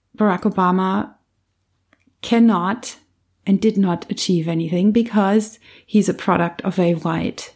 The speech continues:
racist system that ever and ever persists. And what the Afropessimists call his hope creed is just another ideology to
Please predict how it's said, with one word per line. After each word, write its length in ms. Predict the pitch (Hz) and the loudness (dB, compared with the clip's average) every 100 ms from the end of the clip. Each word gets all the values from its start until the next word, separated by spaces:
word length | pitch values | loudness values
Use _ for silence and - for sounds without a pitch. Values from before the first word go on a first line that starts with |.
| - | -6
racist 520 | 175 165 - 180 - | -2 -2 0 -2 -4
system 540 | - - 247 - 165 170 | -4 2 2 2 -4 -2
that 280 | 170 - - | -4 -6 -4
ever 500 | 175 175 180 190 - _ - | -2 0 0 0 -4 _ -6
and 220 | 170 175 | -2 0
ever 380 | 180 165 165 170 | -2 -2 -4 -6
persists. 720 | - 175 - 175 160 - - - - - - - - | -4 -4 -2 -4 -4 -10 -14 -16 -20 -18 -18 -12 0
And 380 | 190 180 175 - | 2 4 2 -4
what 460 | 196 185 196 - - - _ | -2 0 -2 -6 -14 -20 _
the 100 | 190 | -2
Afropessimists 800 | - 175 160 - 185 180 170 - | 0 -2 -2 0 2 0 0 -4
call 280 | - 190 175 | 0 2 2
his 160 | 175 | 0
hope 300 | - - 330 | -2 0 0
creed 420 | - 220 190 185 - _ _ _ - _ _ _ _ _ | 0 2 2 0 -8 _ _ _ -20 _ _ _ _ _
is 200 | - 202 | 0 0
just 260 | - 190 190 | 2 -2 2
another 400 | 208 190 180 185 | 2 2 2 2
ideology 800 | 175 180 175 170 180 180 190 185 | 2 2 2 2 0 0 2 2
to 540 | 185 - 175 165 175 | 0 -2 -2 -2 -4